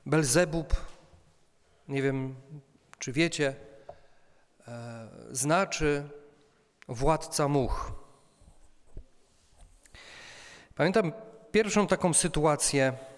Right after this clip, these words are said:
mm, można powiedzieć, zetknięcia się z tą rzeczywistością, kiedy, e, swego czasu jeździłem z ojcem Johnem, Johnem, e, Baszaborą.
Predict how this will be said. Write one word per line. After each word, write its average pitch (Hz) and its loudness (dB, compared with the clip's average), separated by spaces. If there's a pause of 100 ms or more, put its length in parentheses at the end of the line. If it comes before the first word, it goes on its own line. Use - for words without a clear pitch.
(640)
mm, 120 -8 (2250)
można 135 -2
powiedzieć, 139 -2
zetknięcia 143 0
się 123 -6
z - -10
tą 131 -4
rzeczywistością, 139 -4 (1160)
kiedy, 156 0 (560)
e, 120 -10
swego 165 0
czasu 180 0
jeździłem 143 2
z 139 0
ojcem 143 0
Johnem, 139 2 (160)
Johnem, 139 -2
e, 127 -10
Baszaborą. 143 0